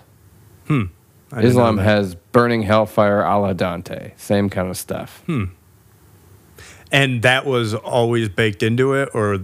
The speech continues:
Speaker 1: was that also something that came later
Speaker 2: Uh,
Speaker 1: on?
Speaker 2: I believe it's, it's, it, there's verses about it in the Quran, about
Speaker 1: Uh-huh.
Speaker 2: what will happen to the non-believers.
Speaker 1: Hmm.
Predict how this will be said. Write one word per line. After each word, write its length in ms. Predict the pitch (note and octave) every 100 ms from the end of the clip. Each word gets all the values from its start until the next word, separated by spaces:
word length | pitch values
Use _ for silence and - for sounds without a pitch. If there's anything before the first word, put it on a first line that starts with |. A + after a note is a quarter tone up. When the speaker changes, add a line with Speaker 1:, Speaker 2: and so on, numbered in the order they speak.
| -
Speaker 1:
was 140 | A2+ G2
that 140 | G2+
also 240 | G2+ F#2+ G2
something 300 | G2 F#2+ F#2+
that 140 | F#2+
came 460 | - G2+ F#2+ F#2 F2 _
later 340 | - G2+ G2 G2
Speaker 2:
Uh, 40 | A2 A#2
Speaker 1:
on? 40 | A2+
Speaker 2:
I 40 | A2+
believe 340 | A2+ A#2 D3+
it's, 200 | C#3 -
it's, 200 | - G#2 -
it, 380 | - G#2+ G2+ F#2+
there's 180 | F2 G#2+
verses 460 | F#2 G#2 A#2+ B2+ F#2+
about 260 | G2 F2+ F2+
it 80 | -
in 100 | F2
the 80 |
Quran, 440 | F#2 F#2+ F#2 - G2+ - - - - - - - - -
about 140 | -
Speaker 1:
Uh-huh. 80 | G#2+
Speaker 2:
what 120 | B2+
will 140 | A#2 G#2+
happen 460 | G#2 G2+ - E2
to 140 | - -
the 120 | -
non-believers. 880 | E2+ E2+ F2+ - F#2 F2+ - - - - -
Speaker 1:
Hmm. 400 | A2 G2+ F#2+ F2+